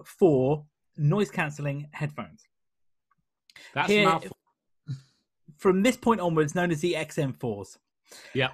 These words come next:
Speaker 1: So, yeah, they are really, really good. I've got them on right now.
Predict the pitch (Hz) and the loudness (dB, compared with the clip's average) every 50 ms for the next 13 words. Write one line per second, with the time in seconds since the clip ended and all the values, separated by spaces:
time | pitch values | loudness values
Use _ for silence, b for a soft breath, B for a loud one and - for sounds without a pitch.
0 | - _ - - - 196 190 208 - - _ _ _ 294 254 214 - - - _ | -8 _ -6 2 4 4 4 4 2 -6 _ _ _ -6 -4 -4 -4 -4 -8 _
1 | 220 254 262 277 269 254 240 233 226 214 208 196 190 - _ _ _ _ _ _ | 0 2 4 6 6 6 6 6 6 4 2 0 -2 -6 _ _ _ _ _ _
2 | _ _ _ _ _ _ _ _ _ _ _ _ _ _ 226 220 320 381 330 160 | _ _ _ _ _ _ _ _ _ _ _ _ _ _ -2 4 4 4 4 4
3 | 143 131 151 151 180 196 175 180 170 165 156 202 160 147 143 160 165 151 240 214 | 0 -4 -6 -2 2 4 4 4 4 2 2 2 2 4 2 0 2 2 0 0
4 | 208 196 190 180 175 175 170 180 208 214 220 220 214 120 - - | 2 2 2 2 2 -2 -2 0 0 2 4 4 2 2 -2 -6